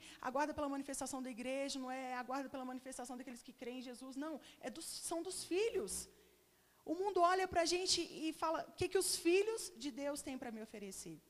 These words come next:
Só que se a nossa identidade como filho de Deus não tá muito bem fundamentada, a gente não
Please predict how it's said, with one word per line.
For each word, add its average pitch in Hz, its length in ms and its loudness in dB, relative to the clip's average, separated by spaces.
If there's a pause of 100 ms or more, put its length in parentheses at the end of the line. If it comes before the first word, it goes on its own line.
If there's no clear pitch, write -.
(320)
Só 269 180 -4
que - 60 -4
se 311 80 0
a 269 40 0
nossa 277 220 -2
identidade 240 680 -2
como 226 200 -4 (120)
filho 254 140 -4
de 233 100 -6
Deus 220 240 -2
não 220 80 -6
tá 220 140 -4
muito 214 240 -6
bem 247 160 -6
fundamentada, 233 840 -4 (1500)
a 196 60 -8
gente 208 220 -6
não 214 60 -8